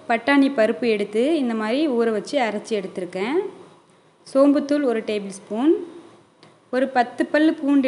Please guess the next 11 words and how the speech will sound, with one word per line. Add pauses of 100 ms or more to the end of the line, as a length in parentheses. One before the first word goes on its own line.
எடுத்து (120)
தட்டி
எடுத்திருக்கேன். (140)
உப்பு (120)
தேவையான (100)
அளவு, (520)
பச்சை
மிளகாய்
ரெண்டு, (260)
கருவேப்பிலை, (280)
கொத்தமல்லி